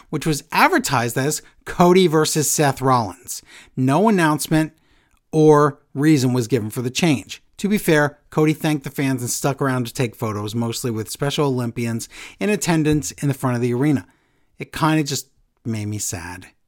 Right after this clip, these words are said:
Aw. Listen to your S W F hosts, listeners. W W E does not care about you. They could do better, but they have no want to do so. A W at the very least cares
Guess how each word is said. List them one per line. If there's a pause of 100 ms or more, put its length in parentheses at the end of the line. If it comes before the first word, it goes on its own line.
(300)
Aw. (1200)
Listen
to
your
S
W
F (160)
hosts,
listeners. (360)
W
W
E
does
not
care
about
you. (440)
They
could
do
better, (600)
but
they
have
no
want
to
do
so. (440)
A
W
at
the
very
least
cares